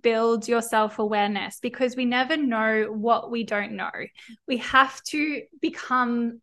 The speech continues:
<clears throat> we have to become the witness of our life experience in order to be aware of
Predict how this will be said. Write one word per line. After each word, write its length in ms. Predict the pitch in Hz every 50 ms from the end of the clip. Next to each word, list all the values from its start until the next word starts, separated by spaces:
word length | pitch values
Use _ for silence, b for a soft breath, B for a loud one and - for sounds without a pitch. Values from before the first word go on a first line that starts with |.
| _
<clears throat> 640 | - 277 277 220 - - - _ - - - - _
we 100 | - 277 233
have 260 | 247 302 320 311 -
to 80 | 392
become 480 | 339 370 359 349 - - 269 262 254 247
the 100 | 240 247
witness 760 | 233 214 240 240 233 277 254 262 269 311 339 330 - - - - - -
of 400 | 262 262 262 262 247 240 247 - _ _ _ _ -
our 260 | - 254 254 247 240
life 300 | 240 233 226 226 226 226 -
experience 760 | 254 240 - - - - 262 - 226 233 269 311 330 311 -
in 160 | - 262 240
order 360 | 240 - 254 262 262 277 277
to 320 | 269 - - - 269 226
be 200 | 220 254 247 240 -
aware 560 | 240 233 233 226 226 233 226 226 233 240 233
of 80 | 233